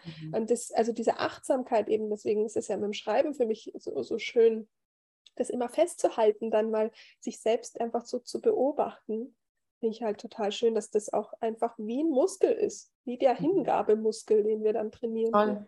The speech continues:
Speaker 1: <laughs> schön. Und das ist natürlich, also das haben wir ja, äh, äh, dann wirklich erfahren, auch in unserer Beziehung, auch was du gerade ansprichst, mal sich wirklich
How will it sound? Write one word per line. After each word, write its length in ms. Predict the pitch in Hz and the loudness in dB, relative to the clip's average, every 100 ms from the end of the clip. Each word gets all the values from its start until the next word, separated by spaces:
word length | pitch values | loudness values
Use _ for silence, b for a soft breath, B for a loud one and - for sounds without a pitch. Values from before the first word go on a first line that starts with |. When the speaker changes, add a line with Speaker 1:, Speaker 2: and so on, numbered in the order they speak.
| - | -6
Speaker 1:
<laughs> 80 | 208 | 2
schön. 580 | - 247 240 220 - - B B B B | 4 6 4 2 -4 -20 B B B B
Und 160 | 214 | 8
das 180 | 233 233 | 10 8
ist 100 | 254 | 6
natürlich, 460 | 233 233 240 226 214 | 6 8 6 6 4
also 140 | 208 | 2
das 220 | 202 208 | 0 2
haben 160 | 220 226 | 4 4
wir 100 | 208 | 4
ja, 500 | 196 180 185 185 180 - - - | 4 4 0 -2 -2 -4 -6 -8
äh, 60 | 185 | -8
äh, 40 | 180 | -6
dann 220 | 175 175 | -2 2
wirklich 400 | 185 190 196 - | 2 2 -2 -2
erfahren, 560 | 180 - 175 185 226 208 | -6 2 4 6 4 2
auch 120 | 190 | 0
in 100 | 190 | 0
unserer 240 | 190 185 185 | -4 -6 -8
Beziehung, 580 | 185 - - 277 226 | -8 -6 -4 -2 -2
auch 160 | 208 190 | -2 -2
was 160 | 190 - | -2 -4
du 100 | 208 | -6
gerade 200 | 208 - | -4 -2
ansprichst, 480 | 202 202 202 - | -4 -4 -6 -6
mal 160 | 190 185 | -6 -4
sich 220 | 190 185 | -6 -8
wirklich 640 | 180 202 226 - 202 202 | -2 0 0 0 0 0